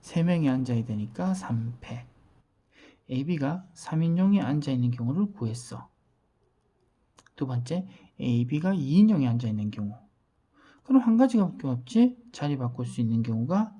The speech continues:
이, 백. 그 다음에 세 명이 앉으니까 여기 삼 팩이 되겠지. 그러면 사, 이가 되니까 삼 팩이 총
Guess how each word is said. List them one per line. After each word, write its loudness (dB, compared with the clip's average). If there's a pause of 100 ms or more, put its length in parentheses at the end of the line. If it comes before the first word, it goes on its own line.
(100)
이, 2 (680)
백. -4 (540)
그 -16
다음에 0 (100)
세 -6
명이 2
앉으니까 -4 (240)
여기 -8 (220)
삼 -12
팩이 -6
되겠지. -20 (960)
그러면 -2
사, -2 (460)
이가 -4
되니까 -8
삼 -6
팩이 -4
총 2